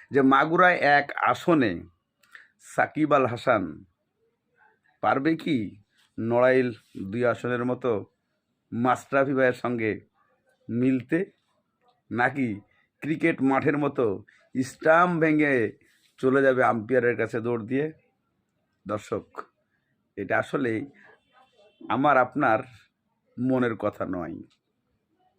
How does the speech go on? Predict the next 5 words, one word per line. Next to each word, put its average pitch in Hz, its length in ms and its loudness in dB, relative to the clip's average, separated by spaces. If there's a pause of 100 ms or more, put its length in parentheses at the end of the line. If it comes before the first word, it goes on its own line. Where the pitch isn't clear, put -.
(1300)
কেননা 165 380 4 (640)
রাজনীতির 135 600 2
মাঠ, 131 200 4 (120)
ক্রিকেট 127 360 -2 (120)
মাঠ 117 200 2